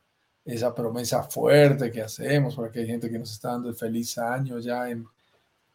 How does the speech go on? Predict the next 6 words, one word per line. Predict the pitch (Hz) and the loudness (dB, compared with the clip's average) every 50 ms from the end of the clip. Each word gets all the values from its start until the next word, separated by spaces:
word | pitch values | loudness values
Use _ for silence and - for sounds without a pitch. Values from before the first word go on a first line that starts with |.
| _ _ - | _ _ -8
en | 123 117 113 113 113 | -6 -4 -2 0 0
el | 110 110 110 110 113 - - | 0 0 0 0 -2 -2 4
Instagram, | 165 170 170 156 - - 165 143 143 139 135 135 127 127 | 8 8 8 8 8 6 6 8 8 8 6 4 2 0
muchas | 120 123 120 - - 117 113 117 | -4 -6 -4 -4 -4 -4 -2 2
gracias. | 135 156 175 180 156 139 160 170 156 143 143 - - _ _ _ _ _ _ _ _ _ _ - | 4 4 4 6 4 4 4 4 4 2 0 -4 -10 _ _ _ _ _ _ _ _ _ _ -8
Eh, | - 117 123 120 120 - - | -6 -4 -2 -2 -2 -4 -6